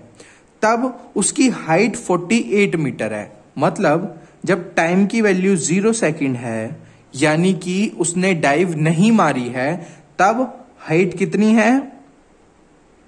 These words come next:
फ़ोर्टी एट meter है। तो यही बात हम इस equation में put कर देंगे। When time is zero, that is minus sixteen into zero का square plus eight into zero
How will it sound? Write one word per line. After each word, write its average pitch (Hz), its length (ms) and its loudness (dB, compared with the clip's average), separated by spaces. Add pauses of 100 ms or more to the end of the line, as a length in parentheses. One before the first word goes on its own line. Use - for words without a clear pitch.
(240)
फ़ोर्टी 165 460 0 (160)
एट 165 160 -2
meter 120 440 -2
है। - 200 -16 (420)
तो 262 60 2
यही 180 440 2
बात 202 320 0
हम 226 160 2
इस 226 140 2
equation 170 420 0
में 190 200 0
put 190 220 -2
कर 113 160 -6
देंगे। 107 440 -8 (500)
When 220 180 2 (200)
time 202 320 2 (220)
is 226 160 2 (300)
zero, 185 420 2 (840)
that 127 220 -4
is 208 180 0
minus 143 440 -2
sixteen 175 460 -2
into 135 320 -2
zero 190 320 0
का 123 100 2
square 123 400 -2 (140)
plus 123 260 -4 (260)
eight 165 380 2 (120)
into 123 220 -6 (100)
zero 175 260 2